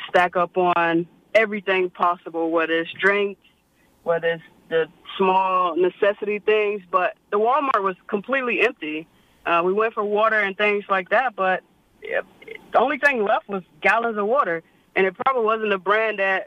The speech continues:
we're used to drinking. Um, it just been having to sit in a hotel and, and eat hotel food. It,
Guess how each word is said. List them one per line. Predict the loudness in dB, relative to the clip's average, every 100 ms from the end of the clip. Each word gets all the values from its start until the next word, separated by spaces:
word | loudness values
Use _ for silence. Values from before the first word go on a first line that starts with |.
| -4
we're | -2
used | -2 -4 -6
to | -8
drinking. | -2 -2 -2 -4 -4 -4 -10 _ _ _ _ _ -2
Um, | 0 2 0 0 -6 -10 _ _ -12 -12 -10 0
it | 0
just | 2 -2 -2
been | -2 -2 -4 -10 -8 -2
having | 0 0
to | -2 0
sit | -2 0
in | -2
a | 0
hotel | -2 -2 -2 0 0 -2
and, | -2 -4 -2
and | -2
eat | -2 -6 -6
hotel | -4 -4 0 0 0 -4
food. | -4 0 0 0
It, | -2